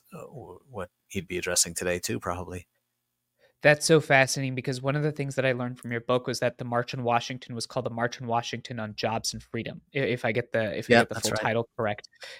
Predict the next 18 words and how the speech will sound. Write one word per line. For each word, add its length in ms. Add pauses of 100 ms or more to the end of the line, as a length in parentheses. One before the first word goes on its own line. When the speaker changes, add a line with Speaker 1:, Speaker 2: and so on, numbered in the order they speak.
(160)
Speaker 2:
Um, 320
when 180
you 80
talk 300
about 400 (380)
the 80
structural 600
economic 500
changes 420
that 160
he 400
started 440
really 240
pushing 440
for 320
and 200
talking 420
about, 400